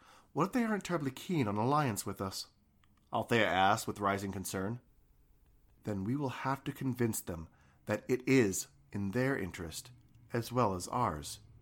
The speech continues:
said Isra abruptly. She gestured at the captain. "Captain Colton will be our pilot for this mission. Are we almost ready for departure?" "Very nearly," said Colton.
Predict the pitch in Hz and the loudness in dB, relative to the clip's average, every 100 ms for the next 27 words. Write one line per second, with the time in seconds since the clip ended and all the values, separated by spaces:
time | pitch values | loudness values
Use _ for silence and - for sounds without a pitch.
0 | - - - 107 95 - 92 98 90 85 | -20 -12 -4 0 0 0 -2 0 0 0
1 | 101 120 - - - - - - - - | -4 -4 -12 -20 -20 -20 -20 -20 -8 -2
2 | 120 135 - 104 92 - 113 98 95 85 | 4 4 4 -2 -2 2 2 2 -2 -12
3 | - - - - - - - - - - | -16 -20 -20 -20 -20 -20 -20 -20 -20 -12
4 | - 135 135 123 147 131 110 101 110 107 | -2 0 0 0 0 0 -2 -2 2 2
5 | - - 135 101 104 101 - 135 - 92 | 4 6 6 4 -2 -6 0 0 0 -4
6 | 87 _ _ _ - 139 147 151 151 147 | -8 _ _ _ 4 6 6 6 4 4
7 | 135 127 127 120 - 151 139 - 82 - | 0 2 0 -2 -2 -6 -4 -8 -10 -14
8 | _ _ _ _ _ _ _ _ _ - | _ _ _ _ _ _ _ _ _ -10
9 | 101 113 131 135 147 170 139 143 - - | -4 0 2 2 2 2 0 -2 -12 -20
10 | - 113 - 98 120 123 | -10 -6 -2 0 0 -4